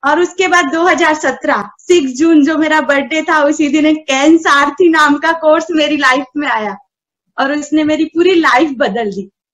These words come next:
उसके बाद मैम, जो हम लोग confidently पेशेंटों को नहीं समझा पाते थे, उनके भावों को नहीं पता कर सकते थे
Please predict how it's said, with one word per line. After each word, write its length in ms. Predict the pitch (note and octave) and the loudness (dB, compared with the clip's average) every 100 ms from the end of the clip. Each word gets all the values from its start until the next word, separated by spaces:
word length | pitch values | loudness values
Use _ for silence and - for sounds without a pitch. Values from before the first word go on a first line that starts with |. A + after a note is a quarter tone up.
| _ _ _ _ _ _ _ _ _ - | _ _ _ _ _ _ _ _ _ -6
उसके 340 | E4 - G4+ | -4 -2 -2
बाद 220 | G#4+ G#4 G#4 | 0 0 0
मैम, 280 | G4+ A4 | -2 0
जो 120 | G4+ A4+ | 0 2
हम 240 | - F#4+ | 2 2
लोग 180 | G#4+ G#4+ | -2 0
confidently 720 | E4+ D4 D#4+ G4+ G4 F4+ F#4 | 0 2 2 0 2 0 0
पेशेंटों 500 | F4 D#4+ F4+ E4+ F4+ | 0 -2 0 0 0
को 100 | F#4 | 2
नहीं 240 | E4 D#4+ | 2 2
समझा 420 | E4+ E4 D4+ E4 D4+ | 2 2 2 2 0
पाते 340 | D4+ C#4 D4+ | 0 -2 -2
थे, 220 | D4+ D#4+ | -4 -4
उनके 400 | D4 D4+ D#4 F4+ | 0 2 4 2
भावों 440 | B3+ C4 C4 C#4+ D#4+ | -4 -4 0 0 0
को 140 | F4 | 0
नहीं 200 | D#4+ E4 | 2 2
पता 320 | D#4+ C#4 C#4+ | -2 -2 -2
कर 160 | C#4+ C#4+ | 0 -2
सकते 380 | D4+ C#4+ D4+ D4 | -2 -6 -6 -4
थे 260 | D4+ C#4+ | -2 -2